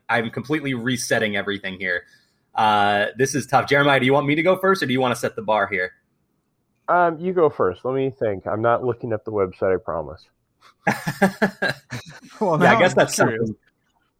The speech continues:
Speaker 1: That's, <laughs> I guess that's something we've never really, uh, accounted for. Is, you know, is, uh, somebody could easily just look this up, but, uh, ooh, this is, this is difficult. I,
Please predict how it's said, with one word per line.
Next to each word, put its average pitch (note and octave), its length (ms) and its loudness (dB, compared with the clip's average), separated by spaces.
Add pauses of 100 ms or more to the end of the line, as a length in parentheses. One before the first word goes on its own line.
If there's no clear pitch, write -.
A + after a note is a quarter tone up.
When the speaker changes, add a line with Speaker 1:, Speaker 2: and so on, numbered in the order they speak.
(140)
Speaker 1:
That's, F3+ 380 2
<laughs> - 720 -6
I G3 120 -4 (320)
guess A3 140 2
that's A#3 180 2
something D#3 260 2
we've C3+ 140 4
never B2+ 320 2
really, A#2 480 2
uh, G2 320 2
accounted G#2+ 480 -2
for. G2 260 0
Is, F#2 300 -6
you C3+ 80 -6
know, F#2+ 160 -2
is, G2+ 80 -6 (100)
uh, A2+ 180 -8 (400)
somebody F#3 260 -10
could D3+ 100 -10
easily A#2+ 300 -4
just G2 160 -8
look G#2 160 -8
this F#2 180 -10
up, G#2 340 -4
but, G2 260 -4 (680)
uh, G#2+ 600 2 (240)
ooh, A#2+ 160 -2
this B2 180 -2
is, D#3 160 -4
this D3 180 -4
is F#3+ 100 -4
difficult. F3 440 0
I, C3+ 140 0